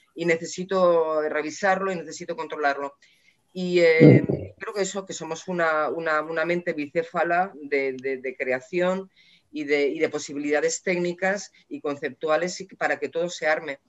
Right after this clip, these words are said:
Speaker 1: Y eso forma parte, sin duda alguna, de un sedimento del tiempo que te da esa seguridad, ¿no? Pero siempre hacemos, o sea, no somos una fábrica de grifos monomando, que, que decir que cada día
Speaker 2: Claro.
Speaker 1: generamos por un prototipo y,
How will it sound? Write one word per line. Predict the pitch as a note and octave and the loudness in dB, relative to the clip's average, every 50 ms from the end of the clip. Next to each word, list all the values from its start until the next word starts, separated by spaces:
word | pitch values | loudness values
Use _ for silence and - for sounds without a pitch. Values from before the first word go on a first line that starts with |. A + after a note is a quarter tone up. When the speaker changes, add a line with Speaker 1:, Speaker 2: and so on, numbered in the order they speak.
| - - F#3+ F#3+ - | -20 -20 -20 -20 -8
Speaker 1:
Y | - D#3+ | -8 -6
eso | D#3+ - F3 - | -6 -6 -6 -6
forma | - E3 E3 D#3+ D#3 - | -6 -6 -4 -4 -4 -2
parte, | D#3 D3 - - F3+ E3+ - _ _ _ _ | -2 -4 -2 -4 -6 -6 -6 _ _ _ _
sin | _ - - F#3 E3+ D#3 D#3 | _ -10 -6 -6 -4 -4 -2
duda | E3 E3+ F3 | 0 2 2
alguna, | E3 D#3+ D#3 D#3+ E3+ E3+ E3+ F3 | 2 0 -2 -2 0 0 0 0
de | D#3+ | -2
un | D#3+ E3 | -4 -8
sedimento | D#3+ - F3 D3+ D#3 D3 D#3 D#3 D3+ E3+ | -6 -6 -6 -4 -4 -4 -4 -4 -2 -2
del | D#3 C#3 B2+ | -4 -4 -2
tiempo | B2+ D3+ C#3+ D3 C#3+ E3 E3+ F3 - _ _ _ _ _ _ _ | -2 -2 -2 -2 -4 -6 -8 -8 -8 _ _ _ _ _ _ _
que | _ E3 D#3+ | _ -4 -2
te | D#3 D3 | 0 4
da | D3+ D#3 | 4 4
esa | E3 - F#3 D#3+ | 2 0 -6 -8
seguridad, | - - E3 D3+ D#3+ D#3 D3 D3 C#3+ C#3+ D#3+ - | -6 -6 -6 -6 -6 -4 -2 0 0 0 0 -2
¿no? | D3 C3+ C#3+ - _ _ _ F#3+ - _ | -8 -12 -12 -12 _ _ _ -20 -10 _
Pero | - F3 F3 | -2 -2 0
siempre | F3+ - G#3+ G3 G#3+ A#3 B3+ G#3+ E3+ | 0 2 2 2 2 2 0 0 0
hacemos, | E3 - F3 E3 E3 D#3 D3+ - - _ _ - _ _ | 0 0 -4 -4 -4 -6 -8 -10 -14 _ _ -20 _ _
o | - - | -10 -6
sea, | - F3+ D3+ | -2 -2 -2
no | D#3+ E3 | -2 -4
somos | E3 - F#3+ F#3 F#3 F#3 - | -6 -4 -4 -4 -4 -4 -4
una | F#3+ E3+ E3 D#3 D3+ D3+ D3+ D3 C#3+ D3 C#3+ - - _ _ _ _ _ - _ _ | -6 -6 -4 -4 -4 -4 -4 -4 -4 -4 -6 -8 -10 _ _ _ _ _ -20 _ _
fábrica | _ F#3 F3 E3+ F3 E3+ D#3+ - E3+ D#3 | _ 2 4 4 4 0 0 0 0 2
de | D#3 D#3 | 2 0
grifos | D3+ E3 F3 E3+ E3 D#3 C#3+ | 0 0 -2 -4 -4 -8 -8
monomando, | D3 D3 C#3 C3 C3 C#3+ F3 A3 G#3 E3+ D#3 D3 C3+ C#3 B2 | -6 -4 -4 -2 0 0 0 2 2 0 0 0 -2 -4 -4
que, | A#2+ D3 C#3 B2+ | -2 -4 -4 -2
que | C3 C#3+ | -4 -8
decir | C#3 - D#3+ - - | -6 -4 -6 -6 -4
que | D#3 C3+ C3 | -6 -6 -2
cada | - C3+ C3 C3+ C#3 | -2 0 0 0 0
día | D3 E3 E3+ D#3+ | 2 2 2 4
Speaker 2:
Claro. | - A2 G#2+ G2+ G2 G2+ - - - | 6 4 4 4 2 -2 -6 -12 -16
Speaker 1:
generamos | - - - - E3 E3+ F3 F3+ F#3 F3+ - | -12 -8 0 2 4 4 4 2 0 -2 -2
por | - E3+ | -2 -2
un | E3+ F3 F3 | -2 -2 -2
prototipo | G3 F#3+ F#3 F#3 D3 C#3+ - G#3 G#3+ - E3 D3+ C#3+ - - - - _ _ | -2 -2 0 0 -2 -2 -2 -6 -6 -2 -2 -2 -2 -4 -8 -16 -20 _ _
y, | _ - E3 | _ -10 -8